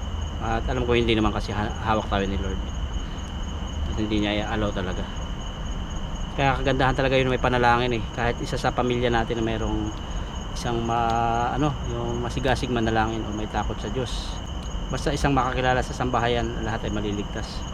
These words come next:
Kung yun yung, ano, nakakalimutan ko na yung verse. Yan. Tapos hindi na si tatay nag, ano doon, nag-iilaw. <laughs> Sa akin, matatakot tayo pag anong walang ilaw eh, kasi pwedeng pasukin ng ahas.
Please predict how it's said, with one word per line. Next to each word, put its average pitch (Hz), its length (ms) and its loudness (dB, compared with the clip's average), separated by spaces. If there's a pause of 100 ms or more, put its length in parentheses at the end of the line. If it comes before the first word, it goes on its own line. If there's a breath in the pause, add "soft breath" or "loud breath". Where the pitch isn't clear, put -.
Kung 107 140 0
yun 107 160 2
yung, 104 240 2
ano, 104 100 -2 (160)
nakakalimutan 98 540 -2
ko 101 160 -4
na 95 80 -2
yung 98 80 -4
verse. 98 240 -4 (1200)
Yan. - 240 -6 (1800)
Tapos - 160 -4
hindi 120 160 2
na 117 80 2
si 120 160 -2
tatay 117 240 2
nag, 113 160 2
ano 117 160 0
doon, 127 240 0
nag-iilaw. 123 440 0 (520)
<laughs> - 480 -2
Sa 123 160 6
akin, 135 160 4
matatakot 123 400 4
tayo 123 320 6
pag 123 160 4
anong 120 160 4
walang 127 240 4
ilaw 131 320 6
eh, 107 80 0
kasi 117 240 -4
pwedeng 117 240 2
pasukin 117 400 2
ng 123 80 2
ahas. 123 480 2